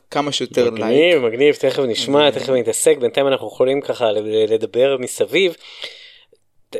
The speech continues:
Speaker 2: לא שאלתי אותך אף פעם, מטוסי נייר, מה, ל-, למה קראת לזה ככה? זה שם מגניב, אה, נראה לי קצת יוצא דופן.
Speaker 1: אז, אה, טוב שאתה שואל, כי גם בדיוק עכשיו אנחנו חוגגים שנה לפודקאסט, ויום, אה, חמישי קרוב אני עושה את החגיגות השנה הח-,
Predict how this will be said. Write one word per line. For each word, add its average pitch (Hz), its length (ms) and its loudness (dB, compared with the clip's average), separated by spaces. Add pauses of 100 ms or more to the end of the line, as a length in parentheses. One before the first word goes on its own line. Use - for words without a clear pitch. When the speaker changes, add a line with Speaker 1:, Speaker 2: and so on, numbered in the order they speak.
(260)
Speaker 2:
לא 143 120 0
שאלתי 269 240 0
אותך 233 220 0
אף 202 60 0
פעם, 170 300 0
מטוסי 131 400 0
נייר, 190 380 2
מה, 160 500 2
ל-, 139 300 0
למה 170 140 0
קראת 139 300 2
לזה 147 220 2
ככה? 160 240 0
זה 117 80 0
שם 139 240 -6
מגניב, 131 400 -2 (100)
אה, 113 160 4 (320)
נראה 107 220 -10
לי 120 100 -12
קצת - 300 -12
יוצא 113 220 -4
דופן. 147 400 -2 (400)
Speaker 1:
אז, 120 200 -8
אה, 120 440 -2 (220)
טוב 143 120 -4
שאתה 170 120 2
שואל, 127 280 2
כי 117 120 -10
גם 139 160 0
בדיוק 156 240 0
עכשיו 156 200 0
אנחנו 143 120 -2
חוגגים 131 300 -8
שנה 131 200 -2
לפודקאסט, 139 540 -4
ויום, 123 300 -2
אה, 120 240 -6
חמישי 120 320 -6
קרוב 127 240 2
אני 123 100 -6
עושה 120 200 -10
את - 100 -10 (680)
החגיגות 127 400 0
השנה 135 300 0
הח-, 123 160 -8